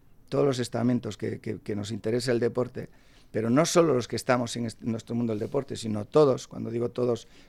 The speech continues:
los gobiernos, los gobiernos autonómicos, y hacer una reflexión profunda del deporte, sobre lo que, sobre ese modelo, sobre lo que queremos del deporte, porque si todo el mundo habla del deporte bien,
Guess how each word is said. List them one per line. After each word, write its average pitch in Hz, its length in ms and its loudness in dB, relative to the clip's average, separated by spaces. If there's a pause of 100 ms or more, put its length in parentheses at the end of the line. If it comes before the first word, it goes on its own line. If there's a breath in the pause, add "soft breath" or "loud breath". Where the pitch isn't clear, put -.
los 98 100 -8
gobiernos, 147 680 4
los 107 200 -8
gobiernos 110 360 -4
autonómicos, 131 640 0 (320 loud breath)
y 117 120 2
hacer 123 260 0
una 135 160 6
reflexión 127 440 0
profunda 127 360 -2
del 131 100 -2
deporte, 127 480 -8 (400 soft breath)
sobre 110 320 -2
lo 113 160 -2
que, 113 240 -4
sobre 120 300 0
ese 156 160 2
modelo, 160 400 4
sobre 135 220 2
lo 117 60 0
que 113 120 -4
queremos 139 320 0
del 127 120 0
deporte, 135 400 -2
porque 113 320 -4 (280 loud breath)
si - 180 0
todo 170 220 4
el 180 80 6
mundo 175 260 2
habla 160 220 4
del 151 160 0
deporte 143 480 0
bien, 185 260 -4